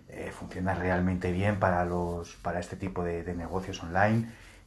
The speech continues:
y está muy integrada, muy integrada en, en el e-commerce, en el dropshipping en,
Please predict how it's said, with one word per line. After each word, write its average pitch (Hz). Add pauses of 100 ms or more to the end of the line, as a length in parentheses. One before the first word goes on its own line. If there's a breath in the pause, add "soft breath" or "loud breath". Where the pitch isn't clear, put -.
y 110
está 107
muy 151
integrada, 101
muy 110
integrada 117
en, 87
en 98
el 98
e-commerce, 113
en 92
el 87
dropshipping 107
en, 87